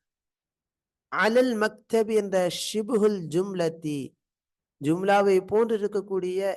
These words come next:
இன்கம்ப்ளீட்டான இந்த ஜும்லா ஹபருன், அல் கிதாப் என்ற முபத்ததாவுக்கு ஹபராக இருக்கிறது. அடுத்து, அல் ஹகீபத்து, கைப்பை, பேக்,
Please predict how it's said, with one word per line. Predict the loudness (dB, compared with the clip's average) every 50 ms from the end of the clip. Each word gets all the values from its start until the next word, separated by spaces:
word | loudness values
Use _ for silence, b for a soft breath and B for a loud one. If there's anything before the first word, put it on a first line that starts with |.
| -8 _
இன்கம்ப்ளீட்டான | -10 -8 -8 -8 -8 -10 -8 -8 -8 -4 -4 -4 -4 -2 -2 -2 -2 -2 -4
இந்த | -6 -6 -6 -6 -6
ஜும்லா | -8 -8 -10 -10 -8 -6 -4 -4 -4 -2 -4 -6 -8 -10 _ _ _ _ _ _ _ _ -20
ஹபருன், | -10 -4 -2 -2 -2 0 -2 -2 -2 -4 -4 -6 -6 -6 -6 -8 -10 -12 _ _ _ _ _ _ _ _ _ _ _ _ _
அல் | _ -6 -6 -6
கிதாப் | -6 -8 -8 -2 0 2 2 2 2 0 0
என்ற | -2 -2 -2 -2
முபத்ததாவுக்கு | -2 -2 -4 -4 -6 -6 -4 -2 0 0 0 -2 -2 -4 -4 -6 -6 -8 _ _ _ _ _ _ -14
ஹபராக | -8 -8 -4 -2 0 0 2 0 0 -2 -4 -4
இருக்கிறது. | -6 -8 -8 -10 -10 -10 -10 -10 -8 -6 -6 -6 -6 -8 -12 _ _ _ _ _ _ _ _ _ _ _ _ _ _ _ _ _ _ _ _ _ _ _ _ _ _ _ _ _ _ _ _ _ _ _ _ _ _ _ _ _ _ _ _ _ _
அடுத்து, | _ -6 -4 -4 -6 -8 -12 -14 -16 -16 _ _ _ _ _ _ _ _ 0
அல் | 2 4 4 2
ஹகீபத்து, | 2 0 0 0 -2 0 0 -2 -2 -2 -2 -4 -2 -2 -2 -2 -2 -2 -6 -6 -4 -4 -6 -8 -10 _ _ _ _ _ _ _ _ _ _ _ _ _ _ _ _ _ _ _ _ _
கைப்பை, | _ -2 -2 -2 -2 -6 -8 -4 -2 -2 -2 -2 -4 -10 -16 -12 -4
பேக், | -2 0 0 0 -2 -6 -10 _ _